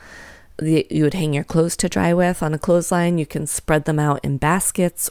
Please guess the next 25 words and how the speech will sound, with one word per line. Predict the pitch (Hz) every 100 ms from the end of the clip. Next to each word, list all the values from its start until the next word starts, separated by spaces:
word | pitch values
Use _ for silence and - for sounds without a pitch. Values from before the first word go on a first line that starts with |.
| -
or |
on | 143 139 139
screens, | - - 196 196 190 196 - - - - -
or | -
you | 202
can | -
even | 202 190 175
thread | 180 - 160 151
them | 156 143
with | 143
a | 139
needle | 147 156 151 131 147 - _ - _ - - - -
and | - 147
string | - - - 190 147 147
and | - 151
hang | 165 151 160
that. | 156 151 -
It | 175
makes | 175 -
a | 175
really | 156 156
pretty | 151 - 147
garland | - 143 147 143 139 151
as | 151 147
well. | 147 135 135